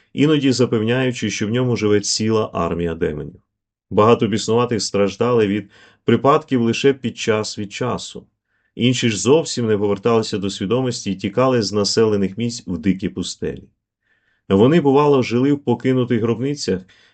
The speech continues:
і люди з жахом слухали по ночам їх виття та регіт. Христос лише своєю присутністю цілюще впливав на цих нещасних. Іноді вистачало одного його владного слова чи дотику,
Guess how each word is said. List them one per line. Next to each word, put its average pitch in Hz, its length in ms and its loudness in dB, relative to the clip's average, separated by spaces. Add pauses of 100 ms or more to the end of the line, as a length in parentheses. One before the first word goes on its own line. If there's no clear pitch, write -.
(140)
і 110 180 2
люди 131 360 4
з - 20 0
жахом 110 600 0
слухали 123 520 -2
по 101 120 -2
ночам 107 420 -2
їх 98 220 -2
виття 90 460 -4
та 80 180 -6
регіт. 80 360 -8 (1600)
Христос 156 600 0 (260)
лише 123 440 6
своєю 139 480 2
присутністю 127 800 -2
цілюще 120 640 0
впливав 107 440 2
на 98 100 0
цих 92 260 -8
нещасних. 87 580 -8 (460)
Іноді 123 380 2
вистачало 117 540 2
одного 107 400 2
його 98 260 0
владного 95 460 0
слова 110 340 0
чи 90 160 -8
дотику, 95 580 -6